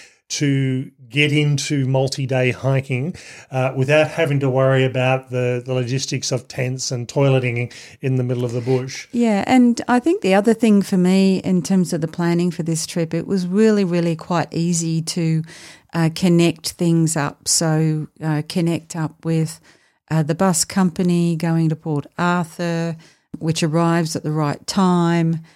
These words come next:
Speaker 2: and then at the other end, you know, picks you up at, uh, the right time and so on. And, um, I spoke with the bus company the other day,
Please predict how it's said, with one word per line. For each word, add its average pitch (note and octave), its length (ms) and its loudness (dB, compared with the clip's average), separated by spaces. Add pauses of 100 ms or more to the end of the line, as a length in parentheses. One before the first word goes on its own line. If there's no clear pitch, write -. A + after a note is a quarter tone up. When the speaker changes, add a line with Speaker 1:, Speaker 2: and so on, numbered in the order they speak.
(200)
Speaker 2:
and F3 160 2
then E3 160 4
at D#3 100 -2
the D#3 160 -4
other D#3 300 2
end, E3 580 2
you F3 60 0
know, D#3+ 160 2
picks - 400 -6
you D#3 100 0
up D#3 240 -6
at, - 320 -6
uh, D3 320 -4
the D3+ 140 -6
right D3+ 320 -2
time D#3 340 0
and D3+ 140 0
so D#3+ 240 0
on. D3 180 -2
And, D#3+ 400 -2 (540)
um, E3+ 640 2
I F3 480 4
spoke - 720 -2 (100)
with F3+ 280 -4
the E3 80 -10
bus E3 240 0
company E3 460 0
the D#3+ 140 -2
other D#3 200 -2
day, D#3 720 -2